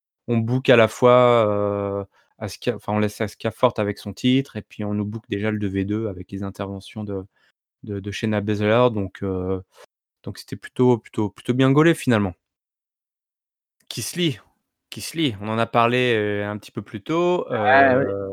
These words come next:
Speaker 1: eh ouais. Keith Lee, euh, il est venu interrompre, euh, Randy Orton. Il est venu interrompre, euh, Randy Orton, euh,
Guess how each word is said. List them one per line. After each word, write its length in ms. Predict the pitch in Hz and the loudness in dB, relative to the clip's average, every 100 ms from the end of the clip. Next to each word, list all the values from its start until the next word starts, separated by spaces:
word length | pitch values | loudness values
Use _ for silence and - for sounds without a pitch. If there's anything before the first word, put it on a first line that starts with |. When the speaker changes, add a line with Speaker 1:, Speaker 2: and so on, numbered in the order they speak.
| 98 - | -10 -8
Speaker 1:
eh 160 | 104 | -2
ouais. 280 | 127 123 98 _ _ _ _ _ _ | 0 0 -4 _ _ _ _ _ _
Keith 300 | - 113 - | -6 -6 -4
Lee, 440 | 151 180 185 180 - | -2 2 4 4 4
euh, 300 | 120 110 110 | 4 6 6
il 100 | 113 | 4
est 40 | |
venu 180 | 117 165 | 4 6
interrompre, 560 | 147 - 123 170 - 123 | 4 6 4 4 2 -2
euh, 320 | 117 107 104 | 0 2 2
Randy 300 | 127 175 190 | 4 6 4
Orton. 500 | 131 - 180 117 98 _ _ _ _ _ | 4 0 2 0 -4 _ _ _ _ _
Il 60 | 120 | -4
est 20 | |
venu 120 | 120 | -2
interrompre, 560 | 135 127 127 123 143 139 | 0 0 0 0 -2 -2
euh, 100 | 117 | -2
Randy 300 | 110 113 110 | 0 0 0
Orton, 480 | 107 - 160 185 175 - _ _ _ | -2 0 0 0 -2 -8 _ _ _
euh, 40 | 117 | -12